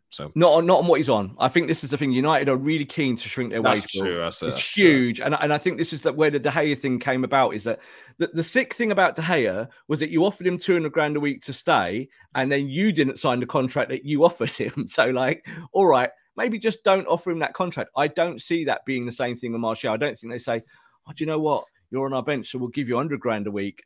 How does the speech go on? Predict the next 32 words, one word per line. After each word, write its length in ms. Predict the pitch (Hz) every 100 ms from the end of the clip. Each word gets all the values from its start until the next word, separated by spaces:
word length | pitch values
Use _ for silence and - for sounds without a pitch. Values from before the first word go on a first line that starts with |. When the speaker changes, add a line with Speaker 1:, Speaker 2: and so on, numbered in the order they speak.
| _
Speaker 2:
I 60 | 120
don't 140 | 123
think 120 | 120
Martial's 380 | 110 110 131 113
gonna 160 | 104 92
like 240 | 98 95
that. 140 | -
He's 140 | 110 110
just 100 | -
gonna 120 | 110
go 120 | 104
somewhere 320 | 104 - 98 104
else, 220 | 104 - 110
earn 160 | 107
his 180 | 101 -
money 220 | 101 98
and 80 | 92
play 220 | - 92
his 120 | 90
football. 420 | - - - 92 87
So, 220 | 95 92 - - _ _ _ _ _ _ -
it, 140 | 143 165
yeah, 200 | 208 151
look, 220 | 196 196
Martial 340 | 160 202 - 143
would 80 |
have 120 | 131 127
a 40 |
chance, 280 | 185 214 147
I 20 |
think, 160 | 117
to, 100 | 107